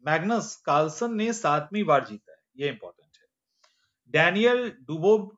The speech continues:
रूस के हैं, उनको हराया है, तो इसको याद रखिएगा, ठीक है, इसको याद रखना है, क्योंकि भारत सीधा सीधा आपको यहाँ दिखेगा कोनेरू हम्पी, महिला रैपिड के अंदर, अ, कोनेरू हम्पी जो हैं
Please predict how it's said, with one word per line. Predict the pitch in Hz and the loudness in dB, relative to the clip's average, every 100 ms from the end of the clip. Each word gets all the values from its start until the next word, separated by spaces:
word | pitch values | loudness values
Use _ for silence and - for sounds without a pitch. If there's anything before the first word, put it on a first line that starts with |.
| 127 | -12
रूस | 185 - | -10 -8
के | 208 | -8
हैं, | 196 110 | -6 -8
उनको | 131 127 165 | -12 -10 -6
हराया | 127 101 87 | -6 -6 -8
है, | - | -12
तो | 175 | -12
इसको | 170 247 | -8 -2
याद | 160 123 107 | 2 2 0
रखिएगा, | 95 _ - _ _ _ - | -8 _ -20 _ _ _ -16
ठीक | - | -16
है, | - _ _ _ _ 139 | -20 _ _ _ _ -14
इसको | 143 196 | -6 0
याद | 147 135 117 | 2 0 -4
रखना | - 123 | -12 -16
है, | - _ _ _ _ - | -18 _ _ _ _ -20
क्योंकि | 143 190 | -6 -4
भारत | 143 139 190 - 143 - - | 0 4 2 0 -12 -16 -16
सीधा | 151 151 165 | -6 -2 -2
सीधा | 170 175 | 0 2
आपको | 170 170 170 | 2 0 -4
यहाँ | 143 160 | -4 -4
दिखेगा | 156 170 170 | -6 -6 -6
कोनेरू | 156 131 156 | -6 -6 -4
हम्पी, | 151 131 147 151 110 - _ - - _ _ 131 | -4 -6 -10 -10 -12 -14 _ -20 -20 _ _ -2
महिला | 143 165 202 | 0 4 4
रैपिड | 175 175 - 202 - | 6 4 4 -4 -2
के | 190 | -4
अंदर, | 165 196 226 - _ 131 | -2 -4 -6 -10 _ -18
अ, | |
कोनेरू | 123 147 143 180 | -10 -6 -2 0
हम्पी | 175 147 143 180 | 0 -4 -4 -4
जो | 190 | -4
हैं | 185 | -4